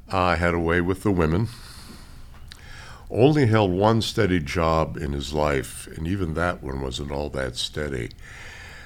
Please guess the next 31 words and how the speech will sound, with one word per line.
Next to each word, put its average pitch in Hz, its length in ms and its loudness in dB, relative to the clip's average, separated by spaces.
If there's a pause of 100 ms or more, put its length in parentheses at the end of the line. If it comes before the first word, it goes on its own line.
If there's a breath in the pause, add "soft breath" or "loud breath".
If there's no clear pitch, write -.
(120)
Uh, 87 200 4
he 90 160 2
worked 120 380 4
as 98 180 0
an 80 80 0
orderly 95 720 2
in 78 140 -4
the 71 100 -4
psycho 92 460 -2
ward 80 320 0
of 73 80 -2
the 76 100 -2
old 80 280 -2
Cleveland 73 420 -4
Hospital, 65 680 -4 (1040 loud breath)
and 78 460 2
he 85 140 2
was 82 240 0
either 104 320 2
hired 98 420 2
and 82 160 0
fired 92 640 0
nine 95 560 2
or 78 200 -2
eleven 82 480 -2
times 73 680 -6
over 73 240 -4
a 64 60 -6
period 73 460 -4
of 64 120 -6
years. 65 540 -6